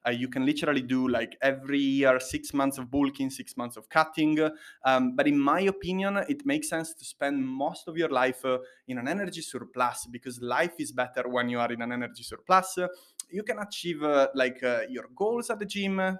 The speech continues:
you can have fun, it's easier to get stronger, it's easier to sleep better, it's easier to have a balanced life w-, between, like, uh, social life, uh, and fitness and health, uh,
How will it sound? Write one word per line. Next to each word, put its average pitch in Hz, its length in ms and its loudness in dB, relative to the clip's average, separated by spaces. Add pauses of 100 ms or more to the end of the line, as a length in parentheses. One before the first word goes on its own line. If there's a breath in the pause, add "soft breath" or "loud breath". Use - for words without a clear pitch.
you - 100 -20
can - 140 -14
have 104 120 -8
fun, 185 480 2 (280 loud breath)
it's - 200 -8
easier 156 320 0
to 175 80 -10
get 180 200 0
stronger, 170 640 4 (280 loud breath)
it's - 180 -8
easier 127 240 0
to 123 180 -10
sleep 131 400 -2
better, 147 600 4
it's - 180 -10
easier 135 340 -2
to 127 100 -6
have 120 160 2
a 117 40 -4
balanced 147 760 2
life 135 500 -2
w-, 156 640 -6
between, 135 320 0
like, 123 260 4
uh, 120 80 2
social 151 380 0
life, 139 380 4
uh, 127 220 4
and 120 160 -6
fitness 143 500 -4
and 113 140 -6
health, 143 380 2
uh, 131 160 6